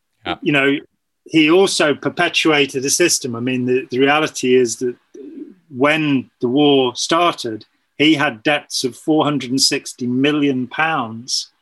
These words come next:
Speaker 2: so about five hundred and fifty million dollars, for arms purchased from Britain.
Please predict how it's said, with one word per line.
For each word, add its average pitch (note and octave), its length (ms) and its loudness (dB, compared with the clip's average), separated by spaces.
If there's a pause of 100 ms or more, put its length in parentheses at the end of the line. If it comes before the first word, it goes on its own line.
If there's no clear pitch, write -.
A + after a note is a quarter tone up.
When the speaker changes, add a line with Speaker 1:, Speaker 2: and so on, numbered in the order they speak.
(280)
Speaker 2:
so A2+ 180 -10
about A#2+ 360 -4
five B2+ 300 -2
hundred A#2 220 -4
and A#2+ 140 -2
fifty - 280 -4
million B2 340 0
dollars, C#3 540 -2 (1000)
for E3+ 120 2
arms D#3+ 600 2
purchased C#3 580 -2
from C#3 500 0 (100)
Britain. C#3 420 -4